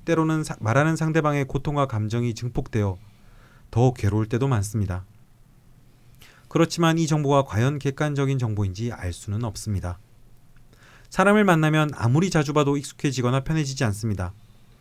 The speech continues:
해서 혼자 있는 것만으로도 힐링이 되는 편입니다. 혼자 있는 시간과 공간이 매우 중요하고 그 공간에 향 하나 피우고 기도드리는 것 정도만으로도 에너지가 많이 채워지는 듯합니다.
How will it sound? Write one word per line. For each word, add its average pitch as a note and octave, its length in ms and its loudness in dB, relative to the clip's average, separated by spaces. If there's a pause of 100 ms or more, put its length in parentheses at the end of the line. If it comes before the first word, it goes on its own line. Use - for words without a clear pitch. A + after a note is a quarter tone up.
(340)
해서 D3+ 260 4
혼자 F3 300 2
있는 D#3 240 2
것만으로도 B2+ 580 0
힐링이 D#3 300 0
되는 A2+ 240 -2
편입니다. F#2 480 -6 (1160)
혼자 G3+ 240 6
있는 F#3 200 4
시간과 D#3+ 380 2
공간이 B2+ 420 0
매우 D3+ 240 4
중요하고 G#2+ 640 0 (340)
그 B2 180 0
공간에 A2 520 -2
향 E3 180 -2
하나 E3 180 0
피우고 C3 560 -4
기도드리는 B2+ 580 -2
것 A#2 200 -4
정도만으로도 G#2+ 800 -6 (260)
에너지가 F#2 460 -6
많이 G2+ 320 -10
채워지는 A2+ 420 -6
듯합니다. F#2+ 540 -10